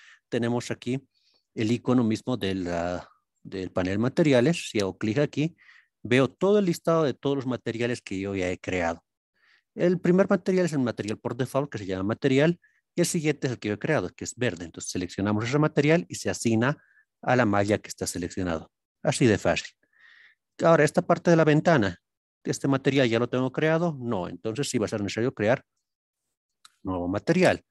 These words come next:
O si por algún, eh, error aquí, si alguien hace clic en este más de aquí para agregar nuevo material, es para crear slots de material.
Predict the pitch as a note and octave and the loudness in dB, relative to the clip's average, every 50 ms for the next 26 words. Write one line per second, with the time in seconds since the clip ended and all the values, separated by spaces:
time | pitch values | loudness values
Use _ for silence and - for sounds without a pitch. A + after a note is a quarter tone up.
0 | _ _ _ _ _ _ - - F#3+ - A3+ - - A3 G#3+ G#3 G#3 G3+ F#3 F#3+ | _ _ _ _ _ _ -4 -2 0 0 0 0 2 2 2 2 2 0 -2 -4
1 | G3+ G#3 G#3 G#3 F#3+ F3+ F3+ F3+ - D3 D3 C#3+ C#3+ C3+ C3 A#2 - G#2 G#2 - | -4 -4 -4 -2 -2 -4 -4 -4 -4 -4 -4 -2 -2 -4 -4 -6 -8 -8 -10 -14
2 | - - - C3+ C3 C3 D3 C#3 A#2+ A#2 - - B2+ - - B2 A2+ A2 A#2 G#2+ | -14 -8 -4 -4 0 2 2 2 2 0 0 -2 -4 -4 -2 -2 -2 -2 -2 -4
3 | G#2+ - - - - A#2+ A2+ - G#2 G#2+ G#2 - - A2+ A2+ A2 G#2+ - - G2+ | -4 -6 -6 -4 -2 -2 -2 0 -2 -4 -4 -4 -2 0 0 0 0 -2 -4 -6
4 | - - - - F#2+ F#2 F#2 - F#2+ F#2 G2 G#2 A2 A2+ B2 C3 C#3+ D3 D#3+ E3 | -8 -8 -6 -4 -4 -6 -4 -6 -6 -4 -4 -2 -2 0 2 2 2 2 2 2
5 | - D#3 C#3 D3+ E3+ D#3+ - - A#2 A2 - - A#2 B2+ - - - - A2+ A#2 | 2 2 4 4 4 2 2 0 -2 -2 0 0 0 0 0 -2 -8 -6 -4 -4
6 | A#2 - - G#2+ G2 F#2+ - - A2 A#2+ C3 A#2 F#2 D#2 | -6 -4 -4 -4 -4 -4 -4 -2 0 2 4 2 2 2